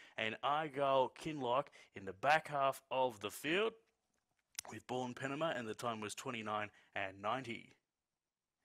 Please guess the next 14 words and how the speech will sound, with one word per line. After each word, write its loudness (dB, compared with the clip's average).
Number 2
four, 0
Lakeview -2
Heather, -2
the -6
winner. 2
Tracy -2
Price, 0
the -4
winning -4
trainer. 0
Second -4
to -8
five, 0